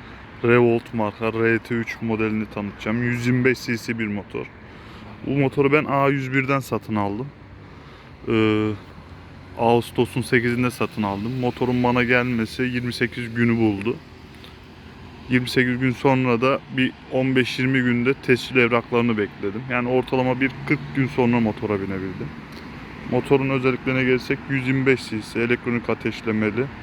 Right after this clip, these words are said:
enjektörlü, ön fren disk.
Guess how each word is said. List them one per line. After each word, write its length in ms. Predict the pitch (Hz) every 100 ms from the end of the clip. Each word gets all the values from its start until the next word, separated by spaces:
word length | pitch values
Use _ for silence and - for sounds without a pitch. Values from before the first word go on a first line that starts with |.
| - - - - - -
enjektörlü, 880 | 123 123 117 117 113 120 110 107 117
ön 200 | 107 131
fren 420 | 123 127 120 110 110
disk. 280 | 113 139 -